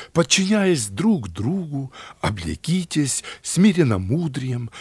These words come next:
потому что Бог гордым противится, а смиренным даёт благодать. Итак, смиритесь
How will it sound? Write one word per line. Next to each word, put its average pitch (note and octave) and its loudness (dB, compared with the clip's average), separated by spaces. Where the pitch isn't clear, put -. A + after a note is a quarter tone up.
потому G#3+ 4
что G3 4
Бог F#3+ 0
гордым A#2+ 0
противится, D3+ -2
а A2+ 0
смиренным G2+ 0
даёт F#3 0
благодать. D3 -2
Итак, B2 -4
смиритесь F#3+ 2